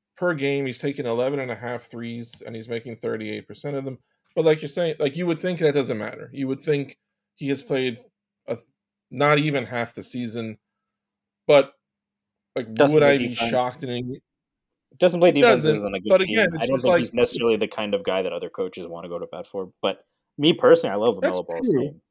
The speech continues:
Speaker 1: That's true. So if we scratch LaMelo, um, Trae, you know, <laughs> we're probably not biased when it comes to Trae. Trae this year is scoring twenty-seven and a half a game, ten assists.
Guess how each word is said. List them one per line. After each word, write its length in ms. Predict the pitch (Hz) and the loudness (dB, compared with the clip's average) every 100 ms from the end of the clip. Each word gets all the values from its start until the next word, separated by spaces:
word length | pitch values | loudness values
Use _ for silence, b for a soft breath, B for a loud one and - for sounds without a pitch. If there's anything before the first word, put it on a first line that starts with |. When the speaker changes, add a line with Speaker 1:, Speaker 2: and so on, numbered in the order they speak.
| 226 _ _ _ _ _ _ _ _ - | -20 _ _ _ _ _ _ _ _ -2
Speaker 1:
That's 200 | 202 - | -2 -2
true. 380 | - 127 101 - _ | -2 -2 -4 -14 _
So 360 | - 190 180 - | 4 6 4 -2
if 120 | 151 | -6
we 120 | 190 160 | -6 -6
scratch 400 | - 190 202 - | 0 2 2 0
LaMelo, 460 | 165 110 98 - _ _ _ _ _ _ _ - | 0 0 -2 -8 _ _ _ _ _ _ _ -4
um, 540 | 117 113 107 107 110 _ _ _ _ _ _ - | 0 0 -2 -6 -14 _ _ _ _ _ _ -16
Trae, 560 | - 202 202 151 151 135 _ _ _ _ _ _ - _ - - _ _ _ - | -6 -2 0 0 -2 -8 _ _ _ _ _ _ -20 _ -20 -20 _ _ _ -14
you 100 | 131 | -8
know, 220 | 117 117 107 | -8 -10 -18
<laughs> 140 | - - | -10 -8
we're 120 | 147 _ b b _ - 135 | -8 _ b b _ -14 -6
probably 180 | 156 170 | -4 -2
not 300 | 170 151 135 | -2 -4 -2
biased 400 | 131 135 127 - | -2 -2 -4 -8
when 100 | 110 | -12
it 80 | 98 | -10
comes 220 | 110 101 | -14 -16
to 80 | - | -10
Trae. 240 | 117 101 - _ _ - | -8 -8 -12 _ _ -6
Trae 240 | 180 190 | 0 2
this 240 | 190 180 147 | 0 -4 -2
year 420 | 127 123 131 - _ - _ _ | 0 0 -2 -8 _ -20 _ _
is 220 | 127 117 120 | -10 -8 -10
scoring 800 | - 127 123 120 120 117 117 117 _ _ _ _ _ _ | -6 0 2 2 -2 -6 -8 -12 _ _ _ _ _ _
twenty-seven 580 | 165 175 156 165 151 151 | -4 -4 0 0 2 0
and 120 | 143 | 0
a 40 | |
half 260 | 131 123 120 | -2 -4 -4
a 60 | 104 | -8
game, 300 | 101 98 95 | -8 -10 -10
ten 220 | 143 143 | -6 -6
assists. 640 | 143 101 95 - - - | -6 -8 -10 -12 -20 -20